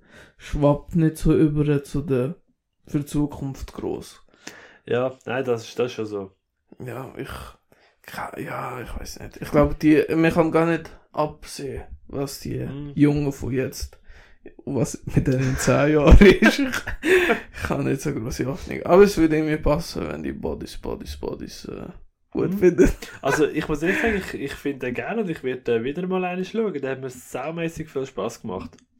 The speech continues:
Speaker 1: Ja, ja, das ist der gönnt. Ja.
Speaker 2: Und vor allem auch, ah, ich weiss nicht, kann man schon ein bisschen in Spoilerischen reingehen? Was meinst du?
Speaker 1: Ja, scheiss drauf, lass dir
Speaker 2: Komm.
Speaker 1: niemand zu.
Speaker 2: Ja, das ist wahr. <laughs> Haben die schon alle abgelöscht, wenn ich gesagt habe, ich finde den gut, oder? <laughs> Nein, ähm,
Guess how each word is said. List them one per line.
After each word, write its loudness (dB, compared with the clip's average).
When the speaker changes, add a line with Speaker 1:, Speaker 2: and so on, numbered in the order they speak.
Speaker 1:
Ja, -12
ja, -12
das -10
ist -16
der -8
gönnt. -4
Ja. -12
Speaker 2:
Und -6
vor 0
allem 6
auch, 2
ah, -4
ich -6
weiss 0
nicht, -6
kann -8
man -4
schon -14
ein -2
bisschen -6
in -10
Spoilerischen -2
reingehen? -6
Was -6
meinst -4
du? -12
Speaker 1:
Ja, -8
scheiss -8
drauf, -12
lass -2
dir -4
Speaker 2:
Komm. 2
Speaker 1:
niemand 0
zu. -10
Speaker 2:
Ja, 6
das 0
ist -8
wahr. 2
<laughs> 8
Haben 2
die 8
schon 6
alle 8
abgelöscht, 4
wenn -6
ich -6
gesagt 0
habe, -4
ich -10
finde -6
den -2
gut, -2
oder? 0
<laughs> 2
Nein, 6
ähm, 4